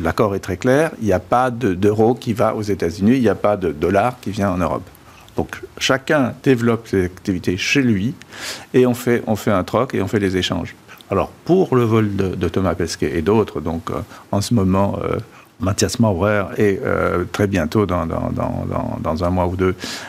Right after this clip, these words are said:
euh, Samantha Cristoforetti, ben, pour ce genre de vol, en fait, notre contribution, elle est assez intelligente, entre guillemets, puisque on,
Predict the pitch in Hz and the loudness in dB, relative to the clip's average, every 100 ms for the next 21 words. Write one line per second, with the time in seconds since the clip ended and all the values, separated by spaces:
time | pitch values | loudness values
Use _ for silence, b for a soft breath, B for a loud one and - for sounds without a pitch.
0 | B - 127 92 123 107 101 98 98 - | B -4 0 2 2 2 2 -2 -2 -2
1 | 98 110 92 - 226 B B B B 107 | -2 0 0 0 -2 B B B B -2
2 | 117 135 - 131 117 113 113 131 160 143 | 0 -2 0 2 4 2 2 2 2 -2
3 | - _ _ _ _ _ - 123 139 143 | -10 _ _ _ _ _ -4 0 0 0
4 | 127 127 - 123 - 110 98 - 143 196 | -2 -2 2 2 4 2 2 0 0 2
5 | 254 - - 104 107 135 135 - - 113 | 0 -4 0 4 6 4 0 -6 -4 0
6 | 117 110 110 95 104 151 156 117 98 98 | 2 2 2 2 2 2 0 0 0 2
7 | 147 170 117 - - 131 B B B - | 2 2 0 2 0 0 B B B -20
8 | _ 92 98 104 | _ 2 4 4